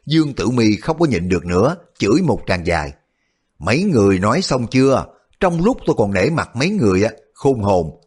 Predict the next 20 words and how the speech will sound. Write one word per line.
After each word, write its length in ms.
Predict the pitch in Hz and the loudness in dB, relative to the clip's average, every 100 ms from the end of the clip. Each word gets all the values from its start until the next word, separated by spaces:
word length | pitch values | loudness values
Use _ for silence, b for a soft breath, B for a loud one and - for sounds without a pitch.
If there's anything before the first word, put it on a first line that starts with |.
| - | -2
biến 300 | 123 170 233 | 0 0 -2
khỏi 260 | 85 90 | -2 0
đây 160 | 120 107 | 0 2
đi. 180 | 104 95 _ _ _ - | 0 -2 _ _ _ -8
Mấy 120 | 113 | -4
cái 120 | 139 190 | -2 0
thứ 180 | 196 | 0
hỏng 240 | 208 85 123 | 0 0 0
hóc 220 | 143 - | -2 0
kia 220 | 113 107 98 | 2 2 2
chúng 180 | 143 107 | 0 0
tôi 200 | 147 120 | 0 0
sẽ 120 | - 104 | 0 -2
đền 180 | 85 73 | -2 -2
hết." 220 | 110 135 - _ _ _ _ _ _ _ - | -4 -4 -8 _ _ _ _ _ _ _ -4
Nói 200 | 107 151 | -2 -2
xong, 360 | - 98 85 - _ - | -2 -4 -4 -14 _ -2
cô 100 | 185 | 0
mới 120 | 147 | 2
lập 140 | 85 | -2